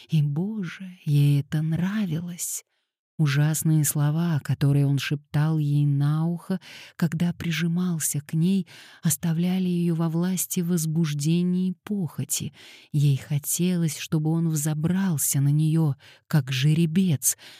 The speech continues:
в грязном коридоре этого борделя. Может быть, она уже потеряла рассудок? Дверь во внешний коридор была не заперта.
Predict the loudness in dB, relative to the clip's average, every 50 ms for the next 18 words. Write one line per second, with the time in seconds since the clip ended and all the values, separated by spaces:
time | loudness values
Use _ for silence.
0 | -10 -8 -4 2 4 4 6 6 6 6 4 4 2 0 0 -2 -4 -4 -2 0
1 | 0 0 0 2 4 4 4 4 4 2 0 -2 _ _ 2 2 2 2 2 -4
2 | -4 0 0 2 2 4 2 2 2 2 2 4 4 4 4 2 -4 -8 -14 _
3 | _ _ _ _ _ _ _ _ _ _ _ _ 0 0 2 2 0 -2 0 2
4 | 2 2 2 -2 -6 _ _ _ _ _ _ _ _ _ -2 0 2 2 4 2
5 | 2 0 -2 -4 -4 -6 -6 -6 -4 -4 -4 -2 0 0 2 2 2 2 2 2
6 | 2 2 2 2 2 0 0 0 -2 -2 -4 -4 -8 -10 _ _ _ _ _ _
7 | _ _ _ _ _ _ _ _ _ _ _ _ _ 2 4 6 8 8 8 8
8 | 6 6 6 4 4 2 2 2 2 0 0 2 2 2 4 4 4 4 4 2
9 | 2 2 2 2 2 4 4 4 4 4 4 4 4 2 0 2 0 -2 -2 -2
10 | -4 -4 -4 -4